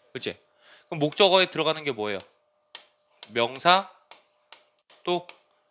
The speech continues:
명사, 구, 또 명사, 절 들어간다고 배웠어요, 안 배웠어요? 배웠죠? 그러면 이 that은, 얘들아,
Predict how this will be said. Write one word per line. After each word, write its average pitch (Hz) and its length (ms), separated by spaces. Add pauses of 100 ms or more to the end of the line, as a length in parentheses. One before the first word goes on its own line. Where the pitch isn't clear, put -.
(180)
명사, 156 520 (1700)
구, 185 400 (340)
또 196 280 (200)
명사, 135 520 (1200)
절 160 380
들어간다고 151 420
배웠어요, 139 360
안 120 60
배웠어요? 98 360 (720)
배웠죠? 151 380 (460)
그러면 196 200
이 196 360
that은, 131 360
얘들아, 104 520